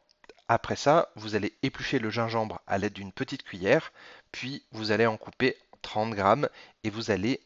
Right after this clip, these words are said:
là aussi, l'émincer le plus finement possible. Après, coupez cent cinquante à cent quatre-vingts grammes de choux. Une fois de plus, faites des bâtonnets le plus fin possible. Et vous allez répartir de manière égale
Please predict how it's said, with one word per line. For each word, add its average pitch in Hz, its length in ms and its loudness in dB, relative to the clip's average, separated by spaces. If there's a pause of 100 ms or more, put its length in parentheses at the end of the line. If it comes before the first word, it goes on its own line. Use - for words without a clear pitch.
là - 220 2
aussi, 101 340 -8 (100)
l'émincer 104 460 -4
le 104 100 -4
plus - 140 -14
finement 117 300 -4
possible. - 440 -10 (1120)
Après, 131 520 6 (300)
coupez 170 400 2
cent 170 220 2
cinquante 156 580 0
à 104 100 0
cent - 180 -4
quatre-vingts 131 440 0
grammes 107 340 0 (360)
de 101 220 -6
choux. - 360 -4 (640)
Une 151 140 -4
fois 151 180 4
de - 60 -2
plus, - 580 -6
faites - 320 2
des 120 100 -2
bâtonnets 117 560 2
le 104 120 -10
plus - 200 -10
fin 135 180 -2
possible. 101 420 -8 (920)
Et 123 280 0
vous 110 260 -6
allez 107 220 4
répartir 127 580 0
de 101 100 -8
manière 120 320 0
égale 98 360 0